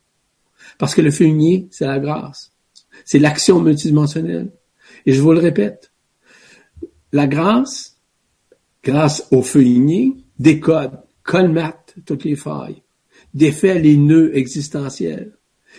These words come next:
défait tout ce qui est boucle de temps. Vous savez qu'on retourne toujours, là, dans le temps, puis on vit toujours les mêmes expériences. Vous savez ce que je veux dire ? Hein ?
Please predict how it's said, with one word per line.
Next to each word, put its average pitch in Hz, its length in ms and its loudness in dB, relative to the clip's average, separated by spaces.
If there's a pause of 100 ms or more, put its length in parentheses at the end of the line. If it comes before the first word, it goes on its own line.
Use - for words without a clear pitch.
(140)
défait 165 420 0
tout 233 120 2
ce - 100 -6
qui - 160 0
est 156 40 4
boucle 156 520 0
de 143 140 0
temps. 160 360 -12 (680)
Vous - 140 -8
savez 208 300 -2 (100)
qu'on 139 140 -6
retourne 151 380 -4
toujours, 147 440 -2
là, 139 100 -10 (840)
dans 123 180 -6
le 117 80 -6
temps, 131 340 -8 (120)
puis - 100 -8
on 113 100 -6
vit 123 180 -4
toujours 127 280 2
les 123 120 0
mêmes 123 220 0
expériences. 120 800 -12
Vous - 60 -20
savez 147 260 -6
ce 175 80 -12
que 165 120 -2
je 147 40 -2
veux - 140 -6
dire ? 180 220 -6 (340)
Hein ? 170 160 -8